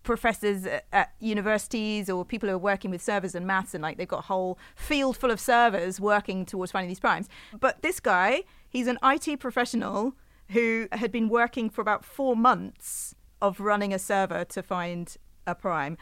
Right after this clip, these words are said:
And on the fourth attempt, he found one. And this is considering that some people have been running the gimps program to find primes for about twenty years and have not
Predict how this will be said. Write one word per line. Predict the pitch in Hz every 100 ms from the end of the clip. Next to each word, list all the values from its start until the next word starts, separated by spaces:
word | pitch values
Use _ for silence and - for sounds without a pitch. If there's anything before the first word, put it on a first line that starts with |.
| -
And | 220
on | 233
the | 233
fourth | - 302 285 277 -
attempt, | 233 285 214 196 -
he | 220 233
found | - 233 240 233 185
one. | 165 - 185 - - -
And | 226
this | 254 269
is |
considering | 254 262 294 254 233
that | 226
some | 262 254
people | 269 233 220
have | 202
been | 220 208
running | 226 214 185 185 185 - -
the | 214
gimps | 180 254 220 - -
program | 208 196 156 156 185 202
to | 208
find | - 208 190 190
primes | 220 170 170 175 - - -
for | - -
about | 202 -
twenty | - 233 220
years | 196 233 165 185 - -
and | 196 175
have | 196 190
not | 202 196